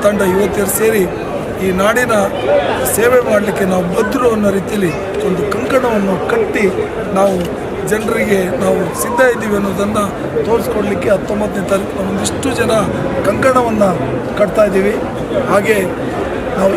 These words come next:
ಇಪ್ಪತ್ತನೇ ತಾರೀಕು ಶನಿವಾರ ಡಿಸೆಂಬರು ಒಂದಿಷ್ಟು ಮಾತೆಯರಿಗೆ ಇವತ್ತು, ಆ, ನಮ್ಮ ಭಾರತ ದೇಶ ನಿಮಗೆಲ್ಲ ಗೊತ್ತಿದೆ, ಮಹಿಳೆಯರಿಗೆ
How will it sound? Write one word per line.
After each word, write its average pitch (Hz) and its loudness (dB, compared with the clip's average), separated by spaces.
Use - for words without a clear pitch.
ಇಪ್ಪತ್ತನೇ 254 2
ತಾರೀಕು 214 2
ಶನಿವಾರ 214 2
ಡಿಸೆಂಬರು 214 2
ಒಂದಿಷ್ಟು 208 0
ಮಾತೆಯರಿಗೆ 214 2
ಇವತ್ತು, 202 2
ಆ, - 4
ನಮ್ಮ 202 4
ಭಾರತ 202 2
ದೇಶ - 2
ನಿಮಗೆಲ್ಲ 196 2
ಗೊತ್ತಿದೆ, 202 0
ಮಹಿಳೆಯರಿಗೆ 196 2